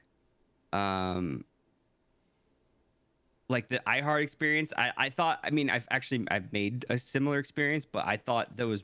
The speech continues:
it was really cool. I love how we're just seeing these new experiences. So iHeart's like a, like, they're having concerts and all these other things. And,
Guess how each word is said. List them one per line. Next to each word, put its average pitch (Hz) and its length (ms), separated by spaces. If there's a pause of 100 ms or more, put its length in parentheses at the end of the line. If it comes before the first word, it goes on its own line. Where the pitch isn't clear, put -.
(140)
it 107 80
was 107 120
really 123 180
cool. 131 420
I - 100
love 117 260
how 117 420 (400)
we're 117 80
just 120 140
seeing 123 320
these 104 200
new 113 280
experiences. 113 640
So 120 100
iHeart's 131 460
like 120 120
a, 107 120 (200)
like, 107 160
they're 117 220
having 113 160
concerts 135 580
and 104 120
all 107 100
these 107 180
other 113 120
things. 113 180
And, 110 200